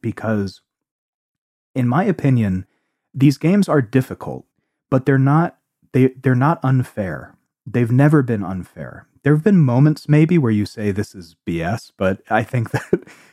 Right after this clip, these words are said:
you, you get over those pretty quickly because it, they have so much of their roots in classic Nintendo games where you just have to keep trying. That's the point,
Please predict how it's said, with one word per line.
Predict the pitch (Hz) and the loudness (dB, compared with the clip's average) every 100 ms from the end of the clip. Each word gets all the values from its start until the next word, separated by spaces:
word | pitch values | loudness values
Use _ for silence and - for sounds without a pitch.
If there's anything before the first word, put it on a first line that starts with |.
| - | -2
you, | 127 127 120 131 | 4 4 4 0
you | 123 | -4
get | 113 131 | -2 0
over | 139 135 | 2 0
those | 117 113 104 | 0 -2 -4
pretty | - 107 95 | -8 -10 -8
quickly | - 104 - 78 78 - | -10 -12 -10 -12 -12 -10
because | 117 - 151 123 113 - _ _ _ _ _ _ _ _ - | -8 -2 0 0 -6 -10 _ _ _ _ _ _ _ _ -2
it, | 147 139 _ _ _ _ _ _ _ _ | -2 -2 _ _ _ _ _ _ _ _
they | 131 156 147 | -4 0 0
have | 135 156 160 | 0 -2 -4
so | - - 143 | -8 -6 -2
much | 139 131 | -2 -4
of | 123 | -6
their | 110 101 | -6 -6
roots | 92 113 110 - | -4 -2 -2 -6
in | - 107 95 | -16 -12 -10
classic | - 98 101 - 107 | -8 -8 -8 -10 -16
Nintendo | - 98 90 104 101 92 | -10 -10 -8 -8 -6 -8
games | 85 87 87 87 | -8 -10 -8 -12
where | 92 90 87 87 - _ _ - | -12 -10 -10 -12 -16 _ _ -8
you | 117 | -4
just | 113 139 - | -2 -2 -2
have | 160 156 | -2 -2
to | - | -4
keep | - - 117 | -8 -4 -4
trying. | - - 90 92 76 - - _ _ - | -4 -12 -8 -8 -8 -12 -20 _ _ -6
That's | 120 - | -4 -6
the | - | -14
point, | 113 - 95 76 | -18 -12 -12 -12